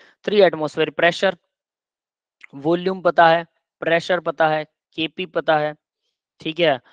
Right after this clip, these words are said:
Number of mole of L I सी एल एन एच थ्री पता है, तो एल आई सी एल एन एच थ्री के कितने mole है? point one mole है, देखो। तो यहाँ equation देखो जरा ध्यान से, वन मोल एल आई सी एल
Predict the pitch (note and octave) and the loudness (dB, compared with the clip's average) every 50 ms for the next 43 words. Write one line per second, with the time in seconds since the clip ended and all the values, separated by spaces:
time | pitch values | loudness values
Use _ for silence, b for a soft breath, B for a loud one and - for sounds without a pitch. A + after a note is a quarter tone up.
0 | _ _ - D3+ E3 F3 F3 F3 F3+ E3+ F3 E3+ E3+ F3 F3 F3+ F3 - _ _ | _ _ -8 -6 -6 0 4 4 4 4 2 -2 -2 0 0 0 -2 -4 _ _
1 | _ _ - F3 F#3+ G3 G3 G3 G3 G3 F#3 - - F3+ E3+ F3+ F3+ F3+ F#3 - | _ _ 0 0 2 4 4 4 4 2 -2 -8 -10 -6 -2 0 0 0 -2 -4
2 | E3+ E3+ E3+ F3+ F3+ F3 - - - E3 D#3+ D#3 C3+ C#3 - - C3 C3 - D#3 | -6 -6 -4 -4 -6 -8 -8 -12 -12 -10 -10 -8 -8 -10 -8 -6 -6 -4 -4 -2
3 | - G3 G#3+ A#3 B3 C4 B3+ A#3+ - - A3 A3 A#3 A#3 A3 G3+ G3 G#3 A3 - | 0 0 0 2 0 0 0 -2 -6 -4 -2 0 0 2 0 -2 -4 -6 -10 -12
4 | - - - G#3 A3 G#3 A3+ A3+ G3 G#3 G3 - A#3 A#3 A3 G3+ G3 G3 G#3+ A#3 | -14 -14 -12 -12 -8 -6 -6 -6 -6 -6 -8 -8 -6 -6 -6 -4 -4 -4 -4 -4
5 | - - A3 A3+ A#3+ C#4 C#4 C4 A#3 A3+ A#3 A#3 A3+ A3+ A3 G3+ E3+ D3 C#3 C3+ | -4 -4 -4 -2 -2 -2 -2 -4 -4 -4 -4 -4 -4 -4 -4 -2 0 0 -2 -2
6 | C#3+ - - - E3+ - _ _ _ _ _ _ _ _ _ _ _ _ b b | -4 -6 -8 -12 -14 -14 _ _ _ _ _ _ _ _ _ _ _ _ b b
7 | b b b b b b b - G#3 G#3+ G3 F3+ G3 F3+ A3+ B3 C4+ - A3+ A3+ | b b b b b b b -4 -4 -2 0 0 2 4 4 4 4 2 0 -2
8 | F#3+ A3 G#3 A#3 B3 - - D4 C#4 C4 B3 - - B3 A#3+ B3 B3 A#3+ G#3 G3+ | 0 4 4 4 4 4 2 2 4 4 4 4 4 4 6 6 4 4 4 2
9 | F#3+ F#3+ F#3+ F#3+ E3 F3+ D#3 C3 - _ _ _ _ _ _ C#3+ C#3 C#3 D3 G#3+ | 0 0 -2 -2 -4 -6 -6 -6 -8 _ _ _ _ _ _ -20 -18 -4 2 2
10 | C4 C#4+ D4 D4 C#4 C4 C4 C4 B3+ A3+ G#3+ G#3+ G#3+ A3 A#3 B3 B3 A3 - A#3+ | 2 4 2 2 2 4 4 4 2 2 0 0 2 2 2 0 0 -4 -10 -6
11 | A3 A3+ B3 B3+ | -4 -4 -2 -4